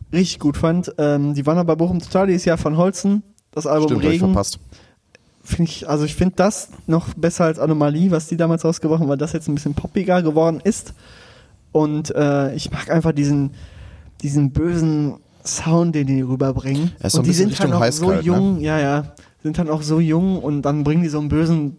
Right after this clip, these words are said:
Speaker 1: brutalen Sound mit drei Mann rüber und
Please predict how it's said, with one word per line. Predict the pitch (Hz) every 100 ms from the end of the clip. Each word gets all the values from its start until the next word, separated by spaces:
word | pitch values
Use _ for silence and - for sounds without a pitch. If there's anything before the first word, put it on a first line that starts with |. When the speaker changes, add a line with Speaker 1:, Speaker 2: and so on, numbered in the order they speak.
| -
Speaker 1:
brutalen | - - 170 160 156
Sound | 170 156
mit | 147
drei | 147 143 156
Mann | 143 160
rüber | 151 143 139 151 139
und | 131 131